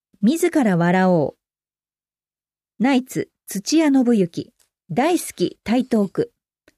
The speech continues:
ナイツ、花輪信之、転んだら起きればいいさ。共に頑張りましょう。中村勘九郎、育ててくれた町、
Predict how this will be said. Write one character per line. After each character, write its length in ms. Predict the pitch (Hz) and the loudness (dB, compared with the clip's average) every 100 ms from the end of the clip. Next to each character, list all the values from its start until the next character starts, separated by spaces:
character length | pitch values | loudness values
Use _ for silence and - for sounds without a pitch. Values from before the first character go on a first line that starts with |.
| _ _ _ _ | _ _ _ _
ナ 160 | 214 262 | 0 0
イ 100 | 220 | 0
ツ、 240 | 180 - _ _ | -4 -4 _ _
花 280 | - 240 302 | 0 2 2
輪 140 | 294 | 2
信 260 | 262 226 226 | 2 4 2
之、 360 | 208 170 - - _ _ _ _ - | 0 -2 -10 -10 _ _ _ _ -4
転 260 | 247 311 | -2 0
ん 100 | 349 | 0
だ 120 | 330 | 0
ら 220 | 302 226 - | 2 0 -2
起 80 | 180 | -6
き 160 | 285 | 0
れ 120 | 320 254 | 0 2
ば 140 | 190 | 0
い 120 | 190 | 0
い 40 | 214 | -2
さ。 280 | - 120 - _ _ _ | -4 -6 -10 _ _ _
共 240 | - 220 285 | 0 2 2
に 120 | 269 | 2
頑 220 | 254 254 | 2 2
張 100 | 262 | 4
り 120 | 247 | 4
ま 100 | 240 | 2
し 140 | 233 240 | 2 0
ょ 80 | |
う。 100 | 180 - _ _ _ _ _ _ _ _ _ _ _ - | -2 -4 _ _ _ _ _ _ _ _ _ _ _ -4
中 260 | 208 302 | -2 0
村 240 | 320 302 277 | 2 0 0
勘 240 | 269 254 | 2 2
九 140 | 254 208 | 2 2
郎、 300 | 196 180 - _ _ _ _ | 2 0 -4 _ _ _ _
育 280 | - 247 349 | -4 0 2
て 100 | 349 | 0
て 140 | 311 | -2
く 100 | 262 | 0
れ 100 | 254 | 0
た 140 | 240 220 | 2 2
町、 460 | 202 196 196 190 | 0 0 -4 -4